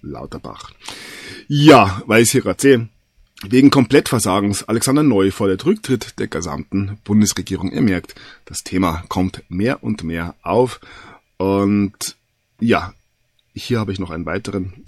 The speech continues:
Artikel von R T nochmal zu der Ablehnung der Lizenzvergabe an R T durch Luxemburg. Barbarisch, aber vorhersehbar, Sacharowa, ähm, die russische, ähm, Sprecherin des, äh, die Sprecherin des russischen Außenministeriums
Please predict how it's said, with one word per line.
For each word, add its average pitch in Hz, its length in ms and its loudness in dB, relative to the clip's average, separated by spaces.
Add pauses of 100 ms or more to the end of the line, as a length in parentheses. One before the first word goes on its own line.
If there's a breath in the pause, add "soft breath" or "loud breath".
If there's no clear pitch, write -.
Artikel - 380 -12
von - 180 -14
R - 140 -12
T 98 260 -2 (360 loud breath)
nochmal 92 440 -2
zu 104 380 -2 (720)
der - 140 -6
Ablehnung 107 560 2
der 101 140 0
Lizenzvergabe 98 800 -2
an 85 120 -8
R 80 180 -10
T 98 200 -4
durch 87 120 -12
Luxemburg. 98 480 -6 (260 loud breath)
Barbarisch, 127 520 4
aber 98 180 -2
vorhersehbar, 87 640 -4
Sacharowa, 85 540 -10 (500 loud breath)
ähm, 80 240 -10 (160)
die - 60 -14
russische, 87 760 -8
ähm, 87 640 -8 (800)
Sprecherin 90 540 -8
des, - 280 -10
äh, 92 120 -8
die 85 160 -12 (160)
Sprecherin 101 540 -4
des 87 160 -6
russischen 101 280 -8
Außenministeriums 85 760 -12